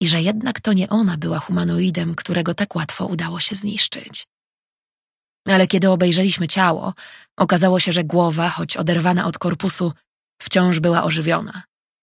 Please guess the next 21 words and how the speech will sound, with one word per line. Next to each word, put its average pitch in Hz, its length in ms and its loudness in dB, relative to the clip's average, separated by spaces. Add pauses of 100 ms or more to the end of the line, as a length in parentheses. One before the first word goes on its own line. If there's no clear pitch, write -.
(120)
kontynuował 180 680 -2
Kal. 202 380 -8 (720)
Schylił 226 460 0
się 254 140 0
i 202 160 -2
otworzył 190 380 -2
plecak, 180 580 -4
po 190 140 -2
czym 180 180 0
położył 196 380 0
błyszczącą 190 800 0
metaliczną 170 760 -2
głowę 151 300 -2
na 147 120 -2
stole. 185 500 -6 (1000)
Odezwała 165 480 4
się. - 180 -6 (460)
Powiedziała: 175 520 4 (220)
„Daliście 180 460 0
się - 140 -2
oszukać”. - 640 -6